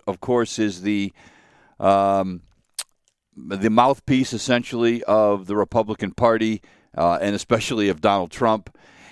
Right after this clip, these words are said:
And in this deposition, uh, Rupert Murdoch admitted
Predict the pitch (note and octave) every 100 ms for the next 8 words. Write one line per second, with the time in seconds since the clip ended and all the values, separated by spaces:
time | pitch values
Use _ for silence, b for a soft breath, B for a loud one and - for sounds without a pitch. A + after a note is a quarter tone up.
0 | b - B2+ C3 D3+ F#3+ A#3 G3 D3+ E3+
1 | E3 - A#2+ A#2+ D3+ D#3 A2+ A#2+ D3+ -
2 | E2+ E2+ _ _ _ _ _ _ _ _
3 | _ _ _ _ _ _ _ _ - -
4 | _ _ - G#2 G#2 A#2 F3 G3+ C3+ D#3+
5 | B2+ G#2 - F#2+ _ _ _ _ _ _
6 | - A#2+ B2 D#3 D2+